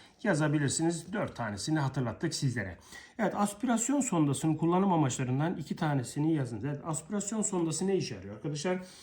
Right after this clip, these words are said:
Hemen yazalım. Tanı amacıyla solunum yollarından sekrasyon veya balgam almak arkadaşlar. Hemen yazalım.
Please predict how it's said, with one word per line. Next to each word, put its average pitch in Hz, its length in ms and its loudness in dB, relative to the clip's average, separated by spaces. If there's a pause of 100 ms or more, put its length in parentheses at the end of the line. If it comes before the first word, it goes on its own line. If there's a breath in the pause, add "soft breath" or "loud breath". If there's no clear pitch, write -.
(180 loud breath)
Hemen 127 340 -2
yazalım. 151 480 0 (340 loud breath)
Tanı 247 280 4
amacıyla 160 500 4
solunum 190 540 2
yollarından 156 680 2 (220 loud breath)
sekrasyon 165 1000 0
veya 113 340 -4
balgam 147 420 2
almak 101 300 -6
arkadaşlar. - 520 -12
Hemen 139 340 -4
yazalım. 143 640 2